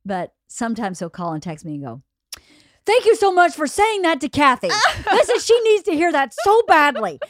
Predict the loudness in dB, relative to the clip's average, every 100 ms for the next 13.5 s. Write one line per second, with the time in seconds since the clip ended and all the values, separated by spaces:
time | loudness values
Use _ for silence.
0 | -8 -2 0 0 0 0 2 4 6 6
1 | 4 0 0 2 2 0 -4 -6 -2 -2
2 | 0 -4 -4 -2 0 -2 -2 -4 -2 -4
3 | -6 -8 -6 -4 -4 -4 -4 -6 -4 -4
4 | -4 -4 -6 -6 -8 -6 -10 -6 -2 2
5 | 2 2 0 2 2 2 2 0 0 -4
6 | -8 -10 -8 -8 -6 -4 -4 -6 -6 -6
7 | -4 -4 -6 -10 -2 0 0 -2 -4 -2
8 | -4 -4 -4 -6 -10 -8 -8 -4 -2 -2
9 | -2 -4 -4 -6 -4 -4 -6 -8 -14 -14
10 | _ -10 -8 -10 -12 -18 _ -10 -8 -8
11 | -8 -10 -10 -6 -4 -2 -4 -6 -8 -10
12 | -12 -14 -12 -12 -10 -10 -10 -10 -10 -12
13 | -12 -12 -14 -20